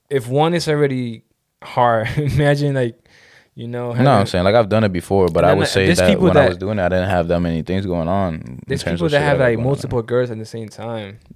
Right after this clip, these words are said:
Speaker 2: Yeah, I mean, honestly speaking, I
Speaker 1: They
Speaker 2: heard,
Speaker 1: have a lot
Speaker 2: um,
Speaker 1: of time, bro. <laughs>
Speaker 2: Nah, 'cause I heard, uh, Stephen Scholl was talking to, I guess, I think it was Sneeko about that shit. He was, he was asking him, like, like, "How many girls you got?" And he was like, "Bro, if you got more than two girls,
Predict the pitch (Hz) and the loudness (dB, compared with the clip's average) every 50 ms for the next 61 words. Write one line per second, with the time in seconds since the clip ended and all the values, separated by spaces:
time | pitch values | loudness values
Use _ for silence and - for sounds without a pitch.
0 | - - - - - - - - - 104 113 113 87 95 123 139 151 147 - - | -14 -12 -12 -10 -10 -12 -10 -6 -6 -2 0 2 2 2 2 2 0 -2 -2 -2
1 | 143 135 113 - 113 117 123 120 120 117 123 139 143 143 139 - - 139 135 127 | -2 -2 -2 0 0 0 2 2 2 2 4 4 4 4 4 4 4 4 4 4
2 | 120 - - 139 135 131 120 110 110 127 135 - - - - - - - - - | 2 2 0 -2 0 0 -2 0 0 0 0 -2 -4 -6 -12 -20 -20 -20 -12 -2
3 | - 139 151 143 - 123 107 104 117 135 127 110 101 80 57 80 76 - - - | 0 2 2 2 2 2 2 2 2 2 2 0 0 -2 -2 -4 -4 -4 -2 2
4 | - 131 - 143 120 - - - 104 95 87 87 90 - 92 85 87 - 85 73 | 2 2 2 0 -6 -4 -2 -2 0 0 -2 -4 -4 0 0 0 0 0 -6 -8
5 | 71 71 - - 92 104 117 113 98 95 - 127 113 104 90 85 - 95 95 95 | -8 -8 -4 -4 0 0 2 4 2 2 2 0 -2 -2 -2 -2 -2 -4 -4 -2
6 | - 90 82 80 78 78 73 - 73 71 - - - 71 85 98 95 92 90 87 | 0 0 0 2 2 0 0 0 -4 -6 -6 -8 -10 -8 -6 -6 -4 -2 -2 -2
7 | 80 87 101 98 90 80 87 95 110 - - 92 87 82 82 82 82 82 82 90 | -2 -2 -2 -2 0 2 2 2 2 0 -2 -6 -4 -2 -2 -2 -2 -2 -2 -2
8 | 90 95 92 90 85 87 90 90 87 85 87 87 92 95 95 85 71 - - - | -2 0 -2 -2 -2 0 0 0 0 -2 -2 0 2 2 2 2 0 -4 -10 -14
9 | - - 95 98 87 82 80 80 73 73 80 90 92 92 85 - _ - - _ | -12 -10 -8 -6 -6 -6 -4 -6 -6 -4 0 2 4 4 2 0 _ -16 -20 _
10 | _ _ _ _ _ _ _ _ - - 95 - 120 143 147 135 107 76 62 90 | _ _ _ _ _ _ _ _ -18 -14 -8 -4 -2 2 2 2 2 2 0 -2
11 | 95 95 95 87 80 78 - - 95 92 87 87 90 95 101 104 101 101 104 - | -2 -2 -2 -4 -6 -6 -4 0 0 2 4 4 6 6 6 4 2 0 -2 -8